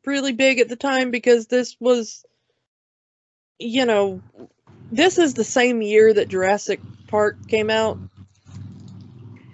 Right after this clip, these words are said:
And when you realize this was the same year that Jurassic Park came out, and you look at the special effects in this movie, you really want to punch a wall. Just saying.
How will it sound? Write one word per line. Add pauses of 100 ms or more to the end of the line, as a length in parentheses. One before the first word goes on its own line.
And
when
you
realize
this
was
the
same
year
that
Jurassic
Park
came
out, (380)
and
you
look
at
the
special
effects
in
this
movie, (340)
you
really
want
to
punch
a
wall. (1600)
Just
saying.